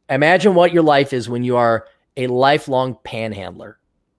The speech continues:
Really, think about that. I was t-, look at the Great One. Talking to the Great One about this. We don't, yeah, the Great One's gotta work. Yeah, the Great One has to have discipline. He's gotta get up in the morning. <clears throat> But it gives him something to do,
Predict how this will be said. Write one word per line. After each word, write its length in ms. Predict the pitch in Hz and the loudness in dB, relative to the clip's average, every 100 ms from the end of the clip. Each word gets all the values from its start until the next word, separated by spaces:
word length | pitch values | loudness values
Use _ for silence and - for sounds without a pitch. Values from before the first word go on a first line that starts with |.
| _ _ _ _ _ _ _ _ _ | _ _ _ _ _ _ _ _ _
Really, 220 | 170 165 | 2 2
think 180 | 147 190 | 4 4
about 260 | 185 139 - | 4 2 0
that. 280 | 113 95 _ _ _ _ | -4 -6 _ _ _ _
I 40 | - | -2
was 100 | 247 | -2
t-, 120 | - _ _ _ | -6 _ _ _
look 140 | 262 302 | -6 -4
at 60 | |
the 60 | 269 | 0
Great 280 | 226 214 160 | 2 2 0
One. 200 | 117 92 _ _ _ _ _ _ _ _ _ - | -6 -8 _ _ _ _ _ _ _ _ _ -18
Talking 200 | 151 127 | -14 -14
to 60 | |
the 60 | 110 | -14
Great 200 | 104 98 | -16 -18
One 100 | 104 | -20
about 240 | 95 92 | -20 -20
this. 160 | - - - | -20 -18 -6
We 120 | 226 | -2
don't, 180 | 269 - _ - _ _ _ _ | -2 -2 _ -20 _ _ _ _
yeah, 200 | 214 302 | 0 2
the 80 | 233 | 4
Great 160 | 254 | 4
One's 160 | 254 220 | 4 4
gotta 160 | 233 214 | 4 4
work. 280 | 196 - - | 2 0 -2
Yeah, 140 | 208 | -2
the 60 | 190 | -2
Great 140 | 208 | -4
One 100 | 202 | -2
has 160 | 190 180 | -4 -2
to 60 | |
have 320 | 175 143 139 | -4 -4 -6
discipline. 440 | - 165 139 107 - | -4 -4 -4 -12 -14
He's 120 | - 139 | -12 -2
gotta 140 | 160 | 0
get 140 | 160 | 2
up 120 | 160 127 | 0 -2
in 60 | |
the 60 | 123 | -8
morning. 300 | 104 90 - _ | -8 -10 -20 _
<clears throat> 360 | 185 220 - - _ - | -12 -12 -16 -18 _ 0
But 160 | 185 190 | 2 2
it 300 | 165 _ - | -2 _ 0
gives 180 | 214 | 2
him 80 | 175 | 0
something 240 | 151 190 165 | -2 -4 -4
to 80 | |
do, 380 | 151 220 185 214 | 0 2 2 -2